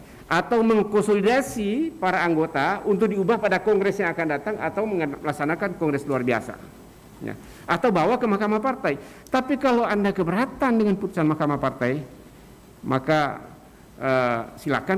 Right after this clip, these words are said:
ke P T U N, eh, kepada pengadilan negeri. Dan kalau keberatan juga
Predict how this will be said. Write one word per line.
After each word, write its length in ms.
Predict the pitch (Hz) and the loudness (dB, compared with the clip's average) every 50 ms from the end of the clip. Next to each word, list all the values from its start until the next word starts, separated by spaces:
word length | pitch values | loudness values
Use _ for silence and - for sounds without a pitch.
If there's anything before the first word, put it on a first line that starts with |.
| 190 | 0
ke 240 | - 233 226 226 226 - - - - - - - - | 0 0 0 0 -2 -6 -12 -18 -20 -20 -20 -20 -6
P 60 | - 208 | -4 -2
T 140 | 202 - 262 | 2 2 2
U 160 | 285 262 - | 2 2 0
N, 80 | 131 120 - - - - - - - - | -2 -4 -4 -8 -16 -20 -20 -20 -18 -6
eh, 220 | - 143 143 143 143 | 0 2 2 2 2
kepada 400 | - 156 - 180 170 165 170 165 160 | 0 -2 0 0 2 2 2 0 0
pengadilan 400 | - - 170 175 175 185 185 226 | -2 -2 0 2 2 2 2 2
negeri. 320 | 269 - 247 147 110 90 - - - - - - - - - - - - - | 0 0 0 -2 -2 -2 -6 -12 -16 -20 -20 -20 -20 -20 -20 -20 -20 -14 -2
Dan 240 | 139 156 165 156 151 | 0 2 2 2 0
kalau 160 | 123 143 156 | 0 0 0
keberatan 420 | 151 156 156 143 170 185 185 214 180 156 | 0 0 0 0 0 0 2 2 0 2
juga 240 | 151 156 165 156 | 2 2 2 2